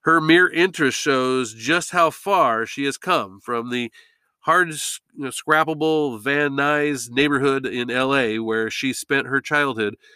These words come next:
with two brothers and a younger sister. In her memoir, Con Colors described growing up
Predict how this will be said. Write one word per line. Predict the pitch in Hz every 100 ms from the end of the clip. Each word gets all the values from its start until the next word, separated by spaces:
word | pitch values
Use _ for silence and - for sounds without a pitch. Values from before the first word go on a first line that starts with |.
| _ -
with | 113 -
two | 147
brothers | 131 123 120 120 -
and | 123 110
a | 110 -
younger | 110 101 98 101
sister. | - 113 - 90 78 _ _ - - _ -
In | 151
her | 165 170 160
memoir, | 226 262 151 127 127 156
Con | - 170 165
Colors | 185 208 185 147
described | 139 131 - 160 160 151 135 131
growing | 127 147 160 156
up | 156 151